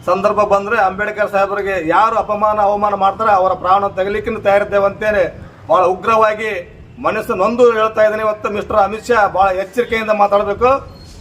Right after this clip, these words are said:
ಅಂಬೇಡ್ಕರ್ ಸಾಹೇಬರಂದ್ರೆ ಒಂದು ಸಮಾಜಕ್ಕೆ, ಒಂದು ಜಾತಿಗೆ ಪ-, ಸೀಮಿತವಾಗಿರ್ತಕ್ಕಂಥರಲ್ಲ, ಪ್ರತಿಯೊಂದು ಮಾನವನ ಕುಲಕ್ಕೆ, ಪ್ರತಿಯೊಂದು ಮನುಷ್ಯನಿಗೆ ಸೀಮಿತವಾಗಿರ್ತಕ್ಕಂಥವ್ರು.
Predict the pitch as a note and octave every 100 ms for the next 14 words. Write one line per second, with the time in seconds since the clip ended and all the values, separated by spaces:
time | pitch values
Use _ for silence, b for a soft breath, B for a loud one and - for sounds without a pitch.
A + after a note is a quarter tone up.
0 | - C#4+ C4+ G#3 F#3+ G3 G#3 G#3+ G#3 A3+
1 | A3+ G#3+ - - - - F#3 A3 F#3+ F#3+
2 | A3 A3 G#3+ G3 A3+ A#3 - - - -
3 | F3 G#3 G3+ F3+ G#3+ A3 G#3 G#3+ G#3+ G#3+
4 | G3 G3+ G#3+ G#3+ G#3 G3+ G3+ F#3+ G3 G3+
5 | G#3 B3 B3 - - - - G3+ G#3+ A#3
6 | A#3 A#3 F#3+ G3+ A3 G#3+ G#3+ G#3 G#3 G#3+
7 | G#3+ A#3 A#3+ - F3+ F3+ A3+ G#3 G#3 F#3+
8 | A#3+ A#3 A#3+ A#3+ A#3+ A3 F3+ G#3+ A3+ A3+
9 | G#3+ G3+ G#3 G3+ G#3 A3+